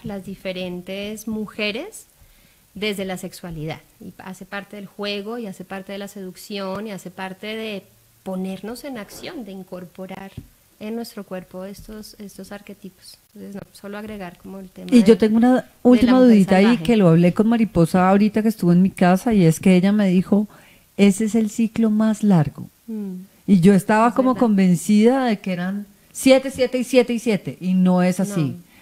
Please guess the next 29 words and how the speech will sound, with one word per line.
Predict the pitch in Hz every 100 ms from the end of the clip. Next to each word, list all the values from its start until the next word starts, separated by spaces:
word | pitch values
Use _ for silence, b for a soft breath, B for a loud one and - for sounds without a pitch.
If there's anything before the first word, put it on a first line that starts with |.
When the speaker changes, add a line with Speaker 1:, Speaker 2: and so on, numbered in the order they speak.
| b
Speaker 2:
O | 160
sea, | 175
el | 165
tiempo | - 180 175 214
de | 226
la |
anciana | 226 180 - 202 185 196
en | 226
realidad | 208 180 170 151
son | - 175
como | 196 208
máximo | 185 156 - 180 185
cinco | - 165 156 165
días. | 165 147
Speaker 1:
Tres, | 147 160 -
cinco | 170 165 175
días, | 170 147 180
sí. | - - - - B B B
Speaker 2:
Luego | 196 196 190
tienes, | 214 208 214 220 - -
eh, | 214 208 196
la | 190 190
doncella | 185 175 - 180 185
que | 180
sí | 190 185
puede | 175 170
estar | - 175
siete | - 185 170 175
días, | 170 175 233 277